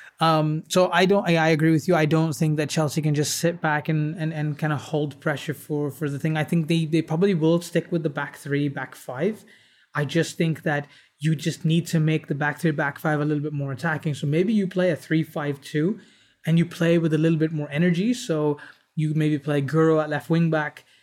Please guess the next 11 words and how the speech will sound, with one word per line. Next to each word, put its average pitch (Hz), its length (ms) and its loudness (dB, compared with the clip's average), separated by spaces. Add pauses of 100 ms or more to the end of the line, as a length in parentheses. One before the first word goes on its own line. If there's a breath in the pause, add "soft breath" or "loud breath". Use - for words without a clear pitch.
(160 soft breath)
You 147 100 0
say, 156 240 -2
take 156 200 -2
the 151 60 -8
same 156 280 0
back 147 200 -2
three 160 180 -2
of 131 100 -2
Jess, - 560 -6 (140)
Magda, 151 640 -2
Marin, 147 500 0